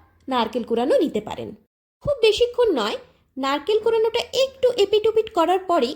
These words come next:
আমি দিয়ে দিয়েছি খেজুরের পাটালি গুড়। নারকেল আর পাটালি গুড় এবারে ভালো করে নাড়াচাড়া করতে হবে। বেশ কিছুটা পাক দেওয়ার পরেই আমরা দিয়ে দেবো খোয়া ক্ষীর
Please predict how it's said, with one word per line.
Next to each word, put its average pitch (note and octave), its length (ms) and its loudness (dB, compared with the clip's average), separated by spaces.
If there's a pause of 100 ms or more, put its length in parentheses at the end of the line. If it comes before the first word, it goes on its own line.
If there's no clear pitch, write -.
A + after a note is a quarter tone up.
আমি B3 220 -2
দিয়ে A3+ 200 -2
দিয়েছি B3+ 320 -6 (180)
খেজুরের D4+ 640 2
পাটালি A#3 420 2
গুড়। A#3 300 -2 (1700)
নারকেল A#3 520 0
আর A4 180 0
পাটালি C#4+ 400 0
গুড় D4 180 0 (120)
এবারে F#4+ 300 -2 (100)
ভালো E4 360 0 (180)
করে G4 260 -2
নাড়াচাড়া A3+ 480 -4
করতে B3+ 380 -4
হবে। D4 260 -4 (480)
বেশ F4+ 280 2
কিছুটা A4+ 340 -2
পাক A3+ 340 -2
দেওয়ার E4+ 240 -2
পরেই D4+ 380 0
আমরা A#3+ 220 -2
দিয়ে F#3 240 -2
দেবো D#4 220 0 (360)
খোয়া F4 280 2
ক্ষীর D#4+ 320 -6